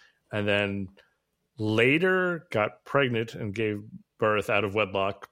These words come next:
to, um, to a son who, um, then began,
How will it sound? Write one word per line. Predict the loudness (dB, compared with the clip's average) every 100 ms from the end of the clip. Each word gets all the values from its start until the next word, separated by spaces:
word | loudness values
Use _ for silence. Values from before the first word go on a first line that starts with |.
| _
to, | -6 -2 0 0 0 -2 -6 -12 _ _ _ -12
um, | -8 -8 -8 -10 -12
to | -8 -6
a | 0
son | 2 2 2 -2 -8 -8 -4
who, | -2 -2 -2 -4 -6 -12 -20 -20 _ _ _ _ _ -20 -8
um, | -4 -4 -6 -10 -2
then | 4 4 4
began, | 2 2 2 2 0 -2 -8